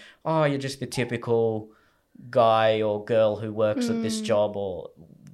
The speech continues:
Speaker 1: make yourself interesting, make yourself unique,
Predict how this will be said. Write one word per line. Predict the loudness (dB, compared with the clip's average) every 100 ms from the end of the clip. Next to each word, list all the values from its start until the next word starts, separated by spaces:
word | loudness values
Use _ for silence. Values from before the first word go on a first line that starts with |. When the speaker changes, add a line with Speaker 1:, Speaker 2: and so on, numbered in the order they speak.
| -20 -20 -20 -20 -14
Speaker 1:
make | 2 4 4 0 -14 -6
yourself | -2 2 6 6 4 -4
interesting, | -4 -4 -6 -2
make | 0 0 -4
yourself | -2 0 0
unique, | -4 -2 -2 -2 -6